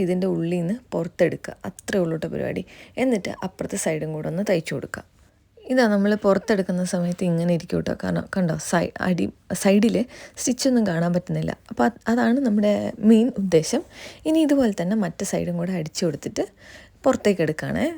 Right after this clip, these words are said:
ആ, അതായത് നമ്മൾ ഇത് ഇങ്ങനെ സ്റ്റിച്ച് ചെയ്യുന്ന സമയത്ത് നമുക്ക് ഉള്ളിലൊരു ബാഗ് പോലെയാണ് കിട്ടുക, അതിൽ നിന്ന് പുറത്തേക്ക് എടുക്കണം. പുറത്തേക്ക് എടുത്ത് കഴിയുമ്പോൾ നമുക്ക് ഇതുപോലെ എന്താ പറയുക, സ്റ്റിച്ച്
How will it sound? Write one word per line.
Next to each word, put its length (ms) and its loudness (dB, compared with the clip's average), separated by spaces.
ആ, 40 2
അതായത് 240 0
നമ്മൾ 180 2
ഇത് 140 4
ഇങ്ങനെ 280 4
സ്റ്റിച്ച് 200 -4
ചെയ്യുന്ന 260 4
സമയത്ത് 280 -2
നമുക്ക് 240 -2
ഉള്ളിലൊരു 440 0
ബാഗ് 380 4
പോലെയാണ് 400 0
കിട്ടുക, 260 -6
അതിൽ 160 4
നിന്ന് 180 2
പുറത്തേക്ക് 400 -2
എടുക്കണം. 260 -8
പുറത്തേക്ക് 380 -2
എടുത്ത് 200 -4
കഴിയുമ്പോൾ 300 -2
നമുക്ക് 240 -6
ഇതുപോലെ 340 -2
എന്താ 200 2
പറയുക, 240 0
സ്റ്റിച്ച് 320 -8